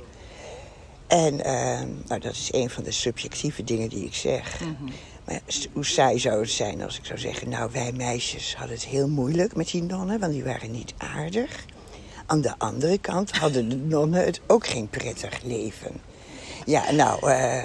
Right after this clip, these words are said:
Speaker 1: snurk, snurk,
Speaker 2: Nee.
Speaker 1: weg met, eh, dat stuk. Ik ga wel
Speaker 2: Ja.
Speaker 1: verder lezen.
Speaker 2: Ja.
Speaker 1: Misschien is er nog een leuke column een paar pagina's verder.
Speaker 2: Ja.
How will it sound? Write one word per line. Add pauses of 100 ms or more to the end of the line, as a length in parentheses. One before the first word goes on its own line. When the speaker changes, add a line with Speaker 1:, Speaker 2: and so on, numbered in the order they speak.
(140)
Speaker 1:
snurk,
snurk,
Speaker 2:
Nee.
Speaker 1:
weg
met,
eh, (240)
dat
stuk.
Ik
ga
wel
Speaker 2:
Ja.
Speaker 1:
verder
lezen.
Speaker 2:
Ja.
Speaker 1:
Misschien
is
er
nog
een
leuke
column
een
paar
pagina's
verder.
Speaker 2:
Ja.